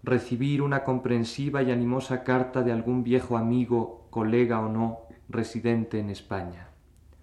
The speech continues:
Y el resto del país, su público natural, los miles de lectores habituales, y las nuevas generaciones totalmente desconocidas. Es tranquilizadora esta incierta y solitaria tarea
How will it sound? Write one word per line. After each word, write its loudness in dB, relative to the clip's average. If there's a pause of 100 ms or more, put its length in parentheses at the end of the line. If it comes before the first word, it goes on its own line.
(480)
Y 2
el 6
resto 0
del 0
país, -6 (340)
su -4
público 0
natural, 2 (500)
los 4
miles 4
de 4
lectores 2
habituales, -4 (480)
y 0
las 2
nuevas 2
generaciones 0 (320)
totalmente 2
desconocidas. -6 (920)
Es 4
tranquilizadora 2
esta 0
incierta 0
y 4
solitaria 0
tarea 4